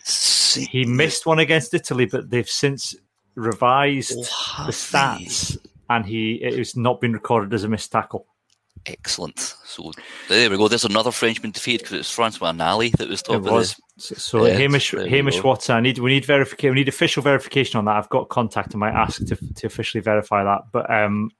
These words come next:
Speaker 1: Yeah, but he's,
Speaker 2: the
Speaker 1: he's, he doesn't carry like Tom Curry. <laughs>
Speaker 2: Thank,
Speaker 1: Tom, Tom
Speaker 2: thank
Speaker 1: Curry
Speaker 2: the
Speaker 1: missed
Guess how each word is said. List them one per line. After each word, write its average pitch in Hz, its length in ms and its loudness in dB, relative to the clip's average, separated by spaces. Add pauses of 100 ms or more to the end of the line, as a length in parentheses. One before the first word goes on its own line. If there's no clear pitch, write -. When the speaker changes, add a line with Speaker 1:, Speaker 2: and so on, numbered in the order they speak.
(360)
Speaker 1:
Yeah, 180 220 -4
but - 160 0
he's, 117 120 4
Speaker 2:
the 117 140 4
Speaker 1:
he's, 135 120 -2 (360)
he - 60 -20
doesn't 190 240 0
carry 165 220 4
like 151 240 4
Tom 165 200 2
Curry. 151 480 2 (540)
<laughs> - 40 -4 (3000)
Speaker 2:
Thank, 139 260 4
Speaker 1:
Tom, - 60 2
Tom 226 180 2
Speaker 2:
thank 185 160 4
Speaker 1:
Curry 190 80 6
Speaker 2:
the 160 60 8
Speaker 1:
missed 143 180 6